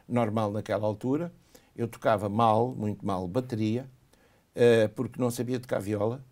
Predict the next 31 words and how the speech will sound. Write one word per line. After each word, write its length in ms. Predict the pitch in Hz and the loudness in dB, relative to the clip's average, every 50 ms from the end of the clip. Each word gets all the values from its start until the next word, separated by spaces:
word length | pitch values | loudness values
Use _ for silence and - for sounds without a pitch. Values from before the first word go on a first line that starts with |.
| _ _ _ _ _ _ _ _ _ | _ _ _ _ _ _ _ _ _
Os 160 | - 113 98 | -6 -2 2
outros 240 | 139 139 117 - - | 2 2 0 -2 -4
três 460 | - - 135 139 135 120 104 - - | 0 2 2 4 4 2 2 -2 -4
tocavam 440 | - - - - 127 120 107 123 123 | -10 -10 -4 0 2 2 2 2 -2
viola, 540 | 110 113 120 120 113 110 104 107 107 104 - - | 0 0 2 4 4 4 4 2 0 -4 -4 -6
eh, 60 | - 110 | -6 -4
eh, 800 | 104 - - 101 78 82 - - 90 - - - - 67 85 - | -4 -4 -4 -6 -6 -6 -6 -8 -8 -10 -10 -12 -12 -12 -10 -4
vão 180 | - 113 120 113 | 0 0 2 2
para 120 | 110 113 | 4 2
a 40 | 110 | 2
frente, 520 | - - 127 139 160 185 190 185 - 135 | 2 2 4 4 4 4 2 -2 -4 -2
e 180 | 131 127 127 127 | 0 2 4 6
eu, 160 | 143 156 156 | 6 6 4
felizmente, 600 | 147 - 123 120 98 101 98 127 143 151 - - - | 2 -2 -4 -4 -4 -2 -2 -2 -4 -4 -6 -6 -4
como 200 | - 123 120 117 | -2 -2 -2 -4
pessoa 280 | - - - 135 123 | -6 -6 -4 -4 -4
tu-, 260 | 123 - - 135 139 - - - 113 | -4 -2 0 0 0 0 -2 -8 -4
tímida 400 | - 156 143 123 120 110 98 104 | 0 0 2 2 2 0 -2 -4
que 80 | 101 - | -6 -6
sempre 280 | - 123 117 107 - | -4 -4 -4 -6 -6
fui, 280 | - 131 127 131 135 131 - - - _ _ _ _ _ _ | -6 -4 -4 -4 -4 -6 -10 -18 -20 _ _ _ _ _ _
hoje 240 | - 139 127 110 127 | 2 2 4 4 2
em 80 | 135 123 | 0 0
dia 400 | 117 120 117 110 104 92 60 57 - - | 2 2 2 2 0 -2 -4 -8 -12 -8
consegui 300 | - 139 123 117 127 120 | -6 -4 -4 -4 -4 -4
resolver 360 | 117 104 104 120 113 101 113 | -4 -2 0 0 0 0 0
muito 260 | 110 110 107 101 - 98 | -2 -2 -4 -4 -6 -8
esses 200 | 98 - - - | -8 -8 -10 -12
problemas, 560 | - 123 117 117 127 143 143 127 117 104 90 | -10 -10 -8 -4 -2 -2 -2 -2 -4 -4 -4
mas 200 | 107 117 92 101 | -4 -4 0 0
era, 300 | 117 110 117 131 139 | 0 2 0 -2 -4